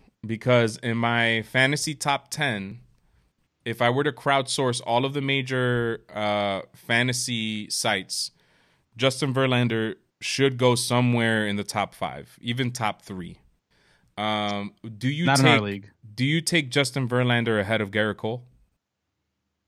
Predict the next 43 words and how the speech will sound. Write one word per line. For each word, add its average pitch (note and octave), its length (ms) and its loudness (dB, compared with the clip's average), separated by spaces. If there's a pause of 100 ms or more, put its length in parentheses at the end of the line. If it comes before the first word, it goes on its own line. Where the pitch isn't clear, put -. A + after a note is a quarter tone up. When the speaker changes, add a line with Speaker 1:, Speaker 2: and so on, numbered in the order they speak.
(180)
Speaker 2:
No. G#2+ 260 -2 (960)
Speaker 1:
Okay. F#2+ 340 -6 (880)
Believe C#3+ 280 0
it E3+ 60 0
or D#3 80 2
not, C3+ 360 0
I B2+ 140 4
might, C#3+ 320 2
just A#2+ 180 -4
because B2 260 -2
I, A2+ 100 0 (100)
I A#2 100 0
don't B2 140 2
think B2 180 -2
Gerrit A#2 220 0
Cole's A2 180 -2
gonna G#2 160 -2
have G2+ 140 -2
the G2 80 -8
same G2+ 200 -4
kind G2+ 180 -4
of F#2 60 -4
year F#2 180 -4
with F#2 160 -6
the F2+ 120 -12
Yankees. D#2+ 380 -14
I F2+ 80 -6
think G#2 220 -6
that G2+ 180 -6
there's G2+ 200 -6
always G#2+ 280 0
a G#2 80 -4
drop F#2 340 -2
off F#2+ 200 -2
when F2+ 120 -8
you G#2+ 100 -8
<laughs> B2+ 80 0
go B2 100 4
to A#2 160 -2
New F#2+ 120 -4
York. E2+ 320 -8
But G#2+ 140 -6
anyway. F2 340 -6